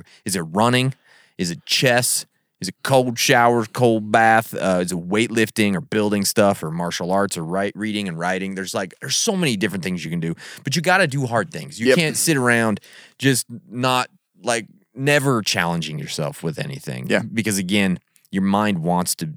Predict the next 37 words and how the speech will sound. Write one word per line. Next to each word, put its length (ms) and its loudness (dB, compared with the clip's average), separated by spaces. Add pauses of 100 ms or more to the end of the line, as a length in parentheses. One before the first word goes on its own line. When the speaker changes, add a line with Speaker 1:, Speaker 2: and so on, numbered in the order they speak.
(260)
Speaker 1:
work 300 -2
hard 320 -2
at 100 -8
something. 440 -2
'Cause 200 -14
if 60 -10
Speaker 2:
Exactly. 300 2
Speaker 1:
it 60 -14
doesn't, 340 4
it's 120 -2
gonna 240 0
find, 460 0
like, 240 -2
stupid 440 -4
things 320 -2
to 60 -6
worry 340 0
about 460 4
Speaker 2:
<laughs> 400 -6
Speaker 1:
and 120 0
do. 80 0
Speaker 2:
Seriously. 440 0
Speaker 1:
And 300 2
then 140 4
that's 220 2
where 160 4
the 200 0
anxiety 480 -4
and 80 -4
depression 400 -6
comes 140 -8
Speaker 2:
Yeah. 100 0
Speaker 1:
in. 120 -8 (200)
Speaker 2:
And 120 2
as 160 4
we 120 2
know, 300 4